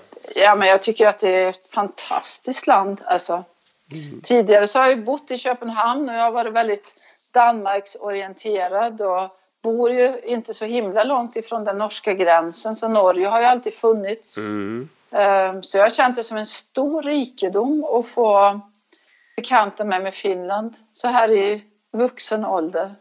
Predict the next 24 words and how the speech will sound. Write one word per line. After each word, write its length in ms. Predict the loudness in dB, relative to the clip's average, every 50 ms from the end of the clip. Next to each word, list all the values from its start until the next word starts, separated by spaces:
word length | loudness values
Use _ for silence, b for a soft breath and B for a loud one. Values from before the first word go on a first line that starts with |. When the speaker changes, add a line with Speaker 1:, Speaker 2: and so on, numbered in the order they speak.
| _
Speaker 1:
måste 260 | -10 -10 -8 -4 -2 -2
jag 60 | -2
säga. 180 | 0 0 0
Jag 100 | 0 0
tycker 220 | -2 -6 -4 0 0
det 60 | 0
är 40 | 0
ett 140 | 0 -2 -6
fantastiskt 680 | -6 -6 -6 -8 -10 -10 -10 -10 -10 -10 -8 -2 0
land. 320 | 0 0 0 -2 -6 -10 b b b b b
Speaker 2:
Någon 200 | -2 -2 -2 0
fa-, 180 | -2 -4 -4
favoritplats? 1120 | 0 -2 0 0 0 0 0 0 -2 -2 -6 -16 _ -6 -6 -6 -6 -8 -14 -20 -20 -20 _ _ _ _
Speaker 1:
Jag 160 | _ -4 -2
tycker 240 | -2 -2 -2 0 -2
ju 60 | -2
Helsingfors 640 | -2 -4 -4 -6 -8 -8 -6 -6 -6 -6 -6 -6 -4
är 40 | -4
en 100 | -4 -2
fantastisk 840 | -4 -6 -4 0 -2 -2 -2 -2 -8 -10 -10 -10 -10 -14 -18 _ b b b b b b b b b b b
stad. 760 | -18 -18 -4 _ 4 4 6 6 6 4 2 -2 -8 -16 -20 -20 _ -8 -4
Ehm, 640 | -4 -4 -2 -4 -6 -8 -12 -14 -20 -20 -20 -20 -20 _ _ _ _ _ _ _ _ _ _ _ _ _ _ _ -20 _ _
men, 420 | -4 0 2 4 4 4 2 2 4
eh, 320 | 6 6 6 6 4 2